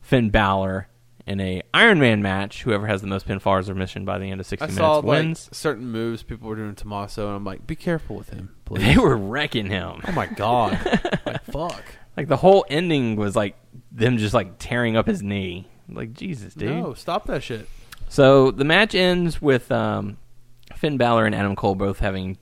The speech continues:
Speaker 1: two falls apiece. Johnny Gargano and, uh, Tommaso each having one. So William Regal comes out and says, "Next week on Super Tuesday two, it's gonna be Finn Balor versus Adam Cole for the N X T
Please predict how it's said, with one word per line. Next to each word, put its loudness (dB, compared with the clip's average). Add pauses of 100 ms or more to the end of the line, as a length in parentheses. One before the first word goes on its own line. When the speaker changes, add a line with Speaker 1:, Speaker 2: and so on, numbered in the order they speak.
(120)
Speaker 1:
two -6
falls 0
apiece. -6 (400)
Johnny -2
Gargano -2
and, -8
uh, -6
Tommaso -6 (240)
each -6
having -4
one. 6 (500)
So 2 (400)
William -2
Regal -4
comes -4
out -2
and -12
says, -6
"Next -4
week -4
on -6
Super -6
Tuesday 2
two, 6 (280)
it's -18
gonna 0
be 2
Finn 2
Balor 6
versus -4
Adam 0
Cole 6
for -8
the -2 (280)
N 2
X -2
T -4